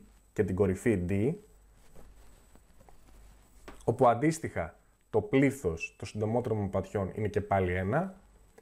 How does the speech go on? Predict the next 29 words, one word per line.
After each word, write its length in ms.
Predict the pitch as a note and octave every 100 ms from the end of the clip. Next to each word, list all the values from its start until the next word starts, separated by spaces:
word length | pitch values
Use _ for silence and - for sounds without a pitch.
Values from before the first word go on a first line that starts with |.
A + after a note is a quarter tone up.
| - -
είναι 180 | - G#2
το 180 | F#2 F2+ F#2+
B 140 | A2+ G#2 -
C 220 | G2 F2+ - -
C 160 | - F2+ D#2+
D, 220 | G#2 D#3+ - -
η 80 | -
απόσταση 460 | G2 G#2+ G2+ F#2+ F2
είναι 100 | E2+
δύο. 400 | F2 C#3+ F#3 F#3+ - - - - - - - -
Το 100 | G#2
πλήθος 400 | B2 B2+ A#2 A2
όμως 360 | G#2+ G#2 -
των 100 | -
συντομότερων 340 | G#2 G#2+ A2 G2+
μονοπατιών 300 | F#2+ A2+ G2+
είναι 180 | F2+ G2
ένα. 380 | C3+ D#3+ - -
Αυτό 260 | - G2+ D#3+
το 100 | E3+
μονοπάτι 600 | C#3+ B2+ C#3 B2+ G#2 F2 -
περνάει 640 | A2 A2 B2+ C3 G#2+ F2+ -
από 200 | G#2+ A2
την 140 | G2+
κορυφή 420 | G2 G2 - A#2 G#2 -
C, 280 | - A2 E3+ - - _ _ _ _ - _
άρα 360 | - A2+ A2 G2+
το 120 | A2
πλήθος 800 | G2+ B2+ D3 D3 - F#2 - -